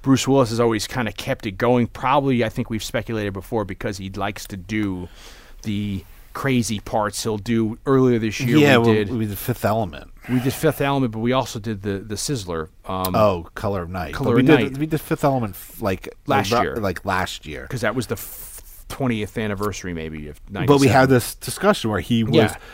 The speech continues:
Speaker 2: he was a big movie star, but then he would do something like Twelve Monkeys
Speaker 1: Yeah,
Speaker 2: or
Speaker 1: or
Speaker 2: Pulp Fiction.
Speaker 1: Yeah,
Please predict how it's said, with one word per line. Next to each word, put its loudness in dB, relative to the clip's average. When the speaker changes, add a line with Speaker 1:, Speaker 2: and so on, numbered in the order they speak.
Speaker 2:
he 6
was 8
a 4
big 4
movie 6
star, 4
but -2
then -2
he 0
would -4
do -6
something -2
like -6
Twelve -8
Monkeys 0
Speaker 1:
Yeah, -2
Speaker 2:
or -2
Speaker 1:
or -2
Speaker 2:
Pulp -4
Fiction. 0
Speaker 1:
Yeah, -4